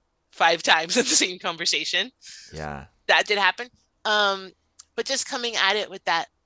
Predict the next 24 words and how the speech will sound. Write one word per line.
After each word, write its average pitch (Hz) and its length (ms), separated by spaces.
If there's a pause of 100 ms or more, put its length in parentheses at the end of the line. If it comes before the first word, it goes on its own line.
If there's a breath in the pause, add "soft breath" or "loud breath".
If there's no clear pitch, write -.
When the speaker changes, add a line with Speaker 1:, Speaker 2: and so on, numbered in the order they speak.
(540)
Speaker 1:
when 208 160
we 208 120
zoom 220 280
out - 680 (380)
for 180 240
the 160 380 (220)
spiritual 185 420
path - 300
of - 60
that - 180
person, - 340
of 147 100
that - 140
soul 151 280
on 135 140
earth, 127 240
or - 80
however 175 360
you 156 140
wanna - 320
think - 160
about 98 300
it, - 140 (420 loud breath)
Speaker 2:
Mm. 82 180